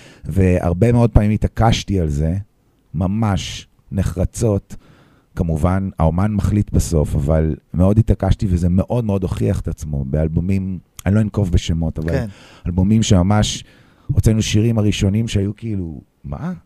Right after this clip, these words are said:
Speaker 1: זה בטח לא הלהיט של האלבום", ובטח
Speaker 2: כן.
Speaker 1: לא גם אפילו הלהיט השני של האלבום, אבל הבשורה נמצאת בשיר הזה, ה-, האופק והסקרנות שזה מייצר.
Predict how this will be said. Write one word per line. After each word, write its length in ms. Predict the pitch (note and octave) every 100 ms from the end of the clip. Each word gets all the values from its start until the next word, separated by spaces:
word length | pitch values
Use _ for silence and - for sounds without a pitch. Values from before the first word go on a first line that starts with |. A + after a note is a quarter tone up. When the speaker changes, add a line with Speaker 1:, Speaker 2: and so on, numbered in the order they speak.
| -
Speaker 1:
זה 140 | D2+
בטח 360 | E2+ F#2 - A2
לא 120 | F#2+
הלהיט 340 | F2 D#2 F#2+ -
של 180 | E2+
האלבום", 460 | D2+ D2 D2 F2+ D#2+
ובטח 220 | C#2+ D#2 -
Speaker 2:
כן. 60 |
Speaker 1:
לא 80 | G2+
גם 160 | F#2 E2+
אפילו 280 | F#2+ F#2+
הלהיט 260 | E2+ E2 F2+
השני 320 | D#2+ E2 G2
של 180 | G2 D#2+
האלבום, 380 | C#2+ C#2 D2 C#2+ - - -
אבל 200 | - E2
הבשורה 600 | E2 E2+ - E2+ D2 G#2
נמצאת 420 | G2+ E2 - C#2 -
בשיר 360 | C#2 D2 C#2+
הזה, 220 | C#2 C2 C2 - -
ה-, 340 | D2+ D2 -
האופק 560 | - - G#2+ - C#2+ -
והסקרנות 720 | D2 - - - D#2+ E2 A2 -
שזה 220 | D#2+ C#2+
מייצר. 520 | C#2+ C#2+ C2+ D2 C#2+